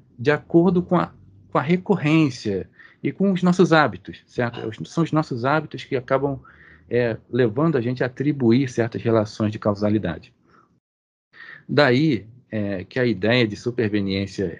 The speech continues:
humeana, é, teria ex-, exatamente essa ideia, né, de, de que algo supervém, é, ao, advém sobre, né, no caso lá,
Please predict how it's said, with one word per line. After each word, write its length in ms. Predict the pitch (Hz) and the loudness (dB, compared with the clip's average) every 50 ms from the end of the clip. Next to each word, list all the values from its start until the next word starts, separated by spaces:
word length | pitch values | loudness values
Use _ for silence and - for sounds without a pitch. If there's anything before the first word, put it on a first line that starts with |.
| - 87 107 | -10 0 4
humeana, 720 | 123 123 113 104 90 92 98 113 127 123 107 90 85 87 - _ _ _ _ _ _ _ _ _ _ - - _ - | 4 6 6 4 2 0 0 0 2 2 0 -2 -4 -8 -12 _ _ _ _ _ _ _ _ _ _ -20 -20 _ -10
é, 380 | 101 101 98 98 98 95 98 - _ _ _ - | -6 -4 -4 -2 -2 -4 -4 -6 _ _ _ 0
teria 680 | - 123 110 113 120 127 131 127 123 120 113 113 - _ _ _ _ _ _ _ - | 2 2 2 2 2 2 4 4 4 4 2 0 -6 _ _ _ _ _ _ _ -14
ex-, 220 | 104 107 104 107 - - | -12 -12 -12 -12 -10 -4
exatamente 540 | - 110 104 110 123 123 - 120 117 120 123 | -2 0 0 0 -2 -2 0 -2 0 0 -2
essa 160 | - - 135 | 0 0 2
ideia, 360 | 113 101 107 104 98 92 92 | 4 4 4 6 6 4 2
né, 140 | 98 101 98 | 2 -2 -4
de, 280 | 90 95 110 104 101 - - - - - - | -2 2 2 2 2 0 -8 -20 -16 -10 -8
de 80 | 110 | -6
que 120 | 107 - 127 | -2 0 2
algo 400 | 120 123 123 123 127 127 123 - | 2 2 2 2 0 -2 -2 -4
supervém, 1160 | - - - - - - 180 180 180 - 156 127 110 95 85 87 104 107 101 92 87 85 101 _ _ _ _ _ - - - - - - - | -12 -20 -18 -6 0 2 2 2 4 2 2 2 0 -2 -4 0 0 0 2 0 -2 -4 -8 _ _ _ _ _ -20 -20 -20 -20 -14 -8 -6
é, 140 | 110 - - | -4 -4 -2
ao, 320 | - 120 135 139 139 - - - - | 0 0 0 0 0 -4 -10 -12 -6
advém 640 | - 127 131 127 135 135 110 92 - 131 147 156 | -4 -2 -2 -2 -2 -4 -4 -2 -2 -2 -2 -2
sobre, 640 | 127 - - - - 123 120 110 87 82 - 87 90 101 | -6 -8 -8 -2 0 2 2 2 2 -2 -6 -10 -10 -8
né, 140 | 101 101 101 | -8 -8 -8
no 60 | 95 | -6
caso 320 | - - 110 107 104 104 | -2 -2 -2 -2 -2 -2
lá, 200 | 110 110 117 117 | -2 -2 -2 -4